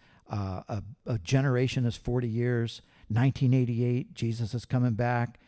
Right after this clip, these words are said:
Seven years subtracted from that is nineteen eighty-one. The rapture is gonna be in nineteen eighty-one. Now, <laughs> you know, nobody came out and, and actually said that exactly, but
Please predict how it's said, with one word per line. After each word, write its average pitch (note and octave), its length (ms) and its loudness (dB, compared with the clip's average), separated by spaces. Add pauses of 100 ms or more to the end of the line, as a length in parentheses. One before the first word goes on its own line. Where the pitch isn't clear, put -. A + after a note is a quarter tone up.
(100)
Seven C#3+ 500 0
years C3 320 2
subtracted B2+ 560 -2
from B2+ 160 0
that C3 200 0
is A2+ 120 -2
nineteen C3 360 0
eighty-one. C3+ 340 4
The B2 60 0
rapture B2 240 0
is A2 60 -4
gonna A#2 120 0
be G#2+ 100 0
in G2 60 0
nineteen G#2 300 -2
eighty-one. F#2+ 400 -4 (380)
Now, C#3 280 6 (340)
<laughs> - 280 -18
you C#3+ 140 12
know, G#2 220 6 (960)
nobody F#3 280 8
came F#3+ 200 8
out E3 160 4
and, - 80 -6
and C3+ 260 2
actually B2 300 2
said C#3 460 4
that C3+ 160 4
exactly, A2 680 0
but B2+ 280 6